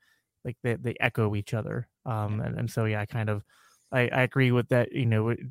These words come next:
Speaker 1: essentially, you know, it's, it's all, you know, decentralized, uh, living is biblical. Uh, I think property rights and Austrian economics are biblical. Um, you know, I just did a,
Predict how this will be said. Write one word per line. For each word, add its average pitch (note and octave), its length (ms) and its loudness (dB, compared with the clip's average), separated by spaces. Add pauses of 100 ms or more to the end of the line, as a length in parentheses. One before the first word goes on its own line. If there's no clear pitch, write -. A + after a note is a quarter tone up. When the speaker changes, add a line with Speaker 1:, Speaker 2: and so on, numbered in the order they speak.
(140)
Speaker 1:
essentially, C3+ 560 2
you A#2+ 120 -2
know, A2 400 0
it's, - 340 -12
it's - 180 -4
all, B2 380 4 (460)
you D3 100 -4
know, G#2+ 160 0
decentralized, A#2 1000 -2 (580)
uh, A2 180 2
living A2+ 320 4
is G#2 140 0
biblical. A2 680 0 (320)
Uh, G#2 300 0
I A2+ 60 0
think G#2+ 220 -4
property A#2+ 440 0
rights A2 340 0
and A2 100 -4
Austrian A2 380 -2
economics B2 600 -4
are B2+ 40 -4
biblical. A#2+ 640 0 (460)
Um, G2+ 560 0 (160)
you A#2 140 -4
know, G#2 100 -2
I A2+ 80 2
just A2 180 -4
did A2 140 2
a, G#2 140 0